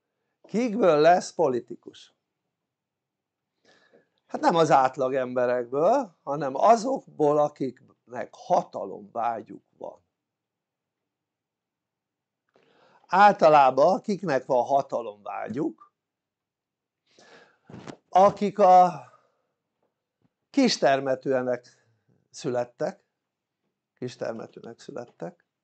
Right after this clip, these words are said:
és úgy akartak kompenzálni, hogy erőszakosak voltak a többiekhez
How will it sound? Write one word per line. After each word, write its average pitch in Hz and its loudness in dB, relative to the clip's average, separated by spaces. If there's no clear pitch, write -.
és 165 0
úgy 240 0
akartak 151 -2
kompenzálni, 160 -2
hogy 226 0
erőszakosak 135 -4
voltak 131 -6
a - -6
többiekhez 156 0